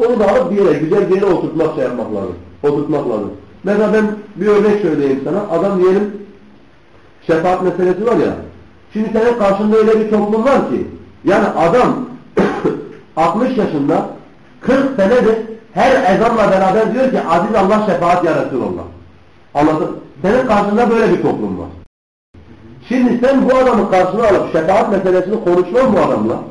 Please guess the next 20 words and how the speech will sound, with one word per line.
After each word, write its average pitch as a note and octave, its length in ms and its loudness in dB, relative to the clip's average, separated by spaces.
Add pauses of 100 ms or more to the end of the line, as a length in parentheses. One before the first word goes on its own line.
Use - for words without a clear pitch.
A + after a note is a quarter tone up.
(260)
ve G#3 360 0 (260)
"Şefaat F#3 480 0
küfürdür." E3 480 -2
diye G#2+ 220 -4 (340)
başlayarak D#3+ 640 0
konuşman C#3+ 440 0
bu B2 120 0
adamla C#3 420 -2 (840)
<coughs> - 380 2 (160)
sadece A3+ 380 0
kafana G3 380 0
balyoz E3+ 320 4
indirirsin. B2 460 -4
Başka E3+ 280 -2
hiçbir - 200 -4
şey D#3 80 -2
olmaz. F#2+ 280 -4 (1200)
Adam G#3 340 4
döner A#3 220 4
gider. F3 300 0